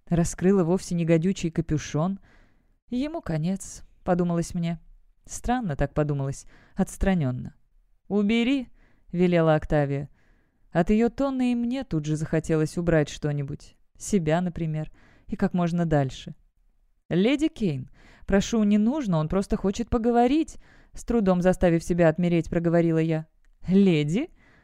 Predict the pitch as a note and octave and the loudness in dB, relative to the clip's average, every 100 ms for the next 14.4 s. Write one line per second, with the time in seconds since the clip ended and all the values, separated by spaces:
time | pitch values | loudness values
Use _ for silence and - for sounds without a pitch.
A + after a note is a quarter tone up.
0 | - A#3 A#3 A3+ A3+ G#3 G#3+ - G3+ G3 | -8 -2 2 4 4 4 0 2 2 2
1 | G3 G3 G3 F#3+ F#3+ F#3 F#3 - - _ | 0 0 2 4 2 2 -2 -8 -18 _
2 | - - A3 A3+ F#3+ E3+ F3+ E3+ F3 E3+ | -12 -4 2 4 4 2 0 0 2 2
3 | F3 F#3+ G#3+ F#3 F3 F3 F#3+ F3 G#3 A#3 | 2 2 2 2 0 2 2 2 0 -2
4 | G3+ F#3+ F3+ F#3 F#3 C4 A#3 C#3+ C3+ - | -2 -2 0 0 0 0 0 0 -2 0
5 | D#3+ D3+ E3 F#3 G#3 G3 G3+ - A3+ A#3+ | 0 2 0 0 0 0 0 0 2 2
6 | D#3+ C3+ C3 C3+ - - _ - _ - | 0 0 -4 -8 -14 -20 _ -20 _ 0
7 | F#3 F#3 C4+ A3 D3+ D#3+ G3+ A3+ D#3+ D3+ | 2 4 2 0 2 2 2 0 -2 -2
8 | E3 E3 - G3+ A#3 A3+ C#4+ F3 - - | -2 -2 -2 2 4 4 0 0 -6 -20
9 | - - G#3+ A3+ C4+ C#4+ G#3 - C#4+ A3+ | -14 -2 0 2 2 0 -2 -2 -2 -2
10 | - G#3 G3 G#3 E4 C4+ D#3+ - - - | -2 0 2 2 0 0 -2 -6 -10 2
11 | C4 D#4 - D4 B3 C4 D4 - E3 C3+ | 2 2 2 2 2 -2 -4 2 2 2
12 | - - _ _ _ _ - D#3 F3+ F3 | -8 -20 _ _ _ _ -6 2 2 2
13 | F3+ - E3+ C#3+ F3+ G3 A3+ C4 D#3 C#3 | -2 -2 -2 0 0 2 2 2 4 4
14 | B2+ C#3+ C3 - | 2 -2 -6 -10